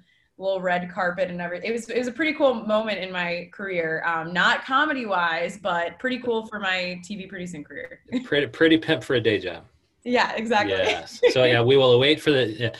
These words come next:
Speaker 2: w-, we'll await the day where she's allowed to give her own Emmy speech for comedy.
Speaker 1: There you go.
Speaker 2: <laughs>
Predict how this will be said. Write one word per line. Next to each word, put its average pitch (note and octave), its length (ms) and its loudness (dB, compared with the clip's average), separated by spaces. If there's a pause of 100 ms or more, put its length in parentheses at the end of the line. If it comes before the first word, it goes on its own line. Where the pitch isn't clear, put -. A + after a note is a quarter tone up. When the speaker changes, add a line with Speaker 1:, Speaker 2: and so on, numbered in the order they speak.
(380)
Speaker 2:
w-, C3 200 -4
we'll D3 380 2
await D3+ 320 4
the E3 80 2
day C3 220 4
where A#2+ 120 4
she's A#2+ 220 -2
allowed A#2+ 340 4
to A#2 60 -6
give A2+ 220 -2
her A2+ 260 -2
own C#3+ 220 -4
Emmy F#2+ 240 -8
speech F2 560 -12 (140)
for A2 140 -8
comedy. G#2 460 -4 (320)
Speaker 1:
There F3+ 180 -4
you E3+ 120 -10
go. D#3+ 360 -6
Speaker 2:
<laughs> - 40 -14